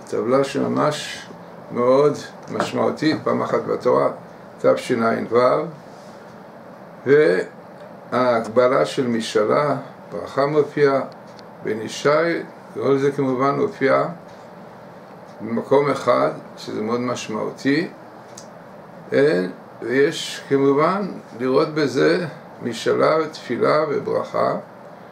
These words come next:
וזה מה שאני רוצה לברך באמת את הצופים, אלה שרואים את היוטיובים שלי,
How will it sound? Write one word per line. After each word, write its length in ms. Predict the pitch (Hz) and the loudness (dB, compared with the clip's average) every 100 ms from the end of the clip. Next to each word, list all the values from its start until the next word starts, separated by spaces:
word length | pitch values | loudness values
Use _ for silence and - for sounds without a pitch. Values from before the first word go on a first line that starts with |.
| - - - - - - - | -20 -20 -20 -20 -20 -10 0
וזה 640 | 123 123 131 117 - 127 | 4 4 4 0 -4 -4
מה 140 | 139 147 | 0 2
שאני 180 | 151 | 2
רוצה 200 | 151 147 | 0 2
לברך 400 | 160 151 165 170 | 0 2 2 2
באמת 200 | 165 160 | 0 -2
את 60 | 156 | 2
הצופים, 840 | 147 135 - 139 - 185 233 196 - - - - 127 | 2 2 0 -2 0 -2 0 -2 -6 -14 -20 -6 -2
אלה 180 | 131 131 | 0 -2
שרואים 1700 | - 123 110 - - - - - - - - - - - 113 135 156 | 0 0 0 -8 -18 -20 -20 -20 -20 -20 -18 -18 -8 0 2 2 2
את 140 | 160 - | 0 0
היוטיובים 920 | 147 156 131 - 135 135 143 135 131 | 0 0 -2 -4 -4 -2 -2 0 -2
שלי, 440 | - 123 131 139 | -2 -2 -2 -2